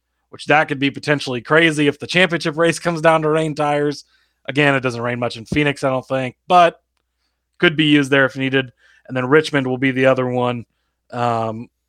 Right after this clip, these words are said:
and then obviously all the, all the six road course races that we have during the season. Um, a-, and they'll have to have the motor, uh, the wiper motor blade or whatever. The wiper motors have to be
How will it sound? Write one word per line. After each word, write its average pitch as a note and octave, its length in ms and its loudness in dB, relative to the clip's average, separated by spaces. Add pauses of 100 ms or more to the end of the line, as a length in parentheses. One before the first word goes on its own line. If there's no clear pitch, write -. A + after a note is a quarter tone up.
(100)
and C3 200 -4
then B2+ 100 0
obviously A#2+ 380 0
all A#2+ 200 0
the, B2 80 -2 (120)
all C3 120 -8
the B2+ 120 -4
six - 300 -6
road B2+ 240 0
course A#2 260 -8
races A#2 300 -8
that A2+ 140 -6
we A2+ 80 -10
have A2+ 240 -4
during A#2 180 -8
the G#2+ 80 -12
season. C3+ 440 -4 (540)
Um, A#2 500 2
a-, C3 260 -10
and C3+ 120 0
they'll C3+ 160 6
have C#3+ 180 4
to C#3 100 2
have C3+ 420 2 (420)
the C3 100 0
motor, D#3+ 840 4 (600)
uh, B2 260 -10
the A#2 100 -6
wiper D#3+ 420 4
motor D3+ 480 6 (240)
blade C#3 440 2
or A#2+ 100 -12
whatever. G2+ 460 -12 (160)
The G#2 80 -16
wiper C3+ 420 -6
motors A#2+ 560 -8
have A#2+ 200 -2
to A2+ 80 -20
be A2 280 -16